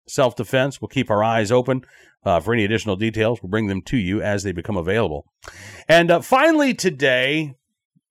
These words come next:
a little bit of a li-, I, I, I'll say this is a little bit of a lighter story. You know, our, our, our good deed of the day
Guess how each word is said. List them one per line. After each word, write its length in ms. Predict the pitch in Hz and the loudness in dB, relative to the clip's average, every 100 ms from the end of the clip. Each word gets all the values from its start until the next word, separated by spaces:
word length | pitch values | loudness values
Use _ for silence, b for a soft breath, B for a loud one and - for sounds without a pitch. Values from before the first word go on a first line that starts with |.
| _ | _
a 140 | - 269 | 0 2
little 180 | 330 | 2
bit 120 | 370 359 | 0 2
of 60 | |
a 40 | 320 | 0
li-, 120 | 277 | 2
I, 320 | 226 214 208 | 2 2 2
I, 120 | 190 | 2
I'll 200 | 269 269 | 2 2
say 100 | 285 | 0
this 160 | 269 269 | -4 -4
is 100 | 277 | -6
a 60 | 269 | -6
little 160 | 262 | -6
bit 80 | 254 | -4
of 60 | 233 | -4
a 60 | |
lighter 440 | 226 175 170 170 165 | -2 0 2 2 0
story. 460 | - 175 165 160 | 0 2 4 4
You 100 | 160 | 4
know, 200 | 165 160 | 4 6
our, 180 | 160 160 | 4 4
our, 240 | 143 156 | 2 0
our 140 | 143 156 | 0 -2
good 260 | 143 214 147 | -2 -4 -2
deed 220 | 190 185 | -2 0
of 80 | 165 | -2
the 60 | |
day 500 | 151 151 147 147 143 | 2 4 4 4 0